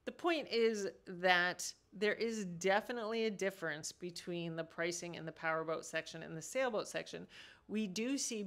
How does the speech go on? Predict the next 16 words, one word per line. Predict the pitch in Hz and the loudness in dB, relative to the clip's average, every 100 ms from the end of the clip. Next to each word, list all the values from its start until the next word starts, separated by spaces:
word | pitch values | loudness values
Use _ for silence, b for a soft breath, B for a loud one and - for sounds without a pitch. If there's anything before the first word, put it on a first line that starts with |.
| 160 | -2
big, | 185 202 214 220 185 | 4 6 6 4 -2
expensive | 170 165 - 196 214 247 | -8 -6 -2 0 2 0
homes | 247 214 214 214 208 | 4 2 2 -2 -4
in | - 196 | -4 -4
the | 180 | -2
powerboat | 196 175 180 175 151 98 | 2 4 4 2 -2 -2
section. | - 254 254 - 175 175 175 - | -2 -2 -2 -4 -4 -4 -6 -8
However, | - 196 202 202 180 | -4 10 12 12 8
if | 170 175 | 6 2
you | 185 | 0
were | 175 - _ - | 0 -4 _ -10
to | 202 | -4
put | - 226 | 0 4
that | 226 180 | 6 6
same | - - 196 208 | 4 2 2 2
home | 220 220 233 196 180 175 | 2 4 4 4 2 -2